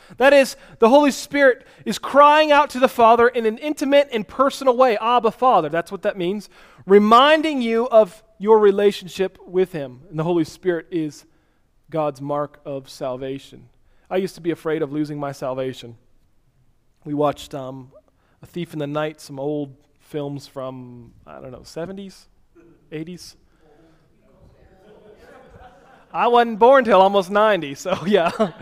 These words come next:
way older than me. Those films were at least fifty years old.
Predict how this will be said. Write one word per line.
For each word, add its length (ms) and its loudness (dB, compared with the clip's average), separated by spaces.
way 500 10
older 300 8
than 180 6
me. 340 2
Those 300 4
films 360 4
were 120 6
at 100 4
least 420 0
fifty 320 -2
years 300 4
old. 360 2